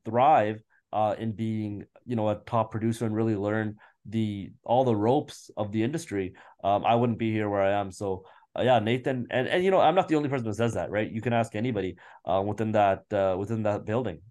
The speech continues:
um, whether they work on Hockey Night or not, whether they work in news or whether they work at City News, wherever it might be. Um, Nathan's footprints are all over that, uh, sorry, his fingerprints, I should say, are all over, all, are all over that building. And, uh, what he was able to build,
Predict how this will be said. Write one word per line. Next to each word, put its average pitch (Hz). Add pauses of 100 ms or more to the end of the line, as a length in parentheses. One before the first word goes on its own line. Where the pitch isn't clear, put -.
um, 90
whether 104
they 101
work 101
on 95
Hockey 107
Night 107
or 101
not, 117
whether 101
they 104
work 98
in 95
news 113
or 104
whether 101
they 101
work 101
at 95
City 117
News, 113 (300)
wherever 110
it 98
might 95
be. 117 (280)
Um, 92
Nathan's 120
footprints 107
are 101
all 104
over 107
that, 90 (400)
uh, 90
sorry, 104
his 98
fingerprints, 117
I 98
should 87
say, 101
are 101
all 104
over, 98 (240)
all, 107
are 107
all 107
over 110
that 85
building. 101
And, 90
uh, 92
what 95
he 107
was 104
able 107
to 98
build, 107